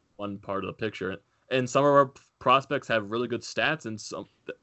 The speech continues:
that doesn't really translate well into the league sometimes. You have prospects that have not so good stats, but they turn out and b-, they become a great player. It's just, you, you never know with prospects at this point.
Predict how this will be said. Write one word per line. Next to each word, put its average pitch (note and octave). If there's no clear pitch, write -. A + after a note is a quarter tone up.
that B2
doesn't B2+
really B2
translate A#2
well A#2
into B2
the A2
league F3+
sometimes. F#2
You B2+
have A2+
prospects A#2
that G#2+
have G#2+
not A#2
so A2
good G2+
stats, -
but A#2
they A2
turn A#2
out B2
and G#2+
b-, -
they A2+
become A2+
a A2+
great A#2
player. A#2+
It's E2+
just, -
you, A#2+
you B2+
never C#3
know D#3
with B2+
prospects C#3
at F#2
this -
point. -